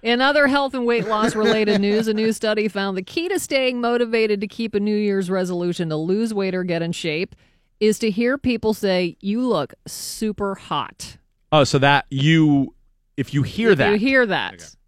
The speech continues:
Speaker 1: No other phrase works. A cognitive behavioral psychiatrist ran the study, and here's her explanation for why "you look super hot" works. Researchers say it's because somebody might say,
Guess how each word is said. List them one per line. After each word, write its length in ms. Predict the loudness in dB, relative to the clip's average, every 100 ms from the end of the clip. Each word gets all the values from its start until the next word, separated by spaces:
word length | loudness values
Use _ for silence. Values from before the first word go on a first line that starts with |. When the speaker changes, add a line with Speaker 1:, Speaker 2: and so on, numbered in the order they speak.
| _
Speaker 1:
No 360 | -4 0 2 2
other 280 | 0 -2 -4
phrase 420 | -4 -2 -2 -2
works. 420 | -2 -2 -4 -10
A 60 | -10
cognitive 540 | -6 -4 -2 -2 -4
behavioral 720 | -2 -2 -2 -2 -4 -4 -4
psychiatrist 840 | -6 -6 -6 -6 -6 -6 -8 -10 -8
ran 200 | -6 -4
the 100 | -4
study, 380 | -4 -6 -4 -6
and 140 | -6
here's 260 | -4 -2 -2
her 120 | -4
explanation 720 | -6 -8 -6 -4 -4 -6 -8
for 140 | -8 -6
why 400 | -4 -4 -4 -6 _ _ _
"you 140 | -6 -4
look 140 | -4
super 260 | -6 -8 -8
hot" 240 | -8 -8
works. 360 | -10 -14 -14 -20 _ _ _ _
Researchers 540 | -2 0 0 -2 -2 -2
say 220 | 0 0
it's 100 | 0
because 300 | -2 -2 -2
somebody 340 | -2 0 0 0
might 220 | -2 -4
say, 200 | -4 -6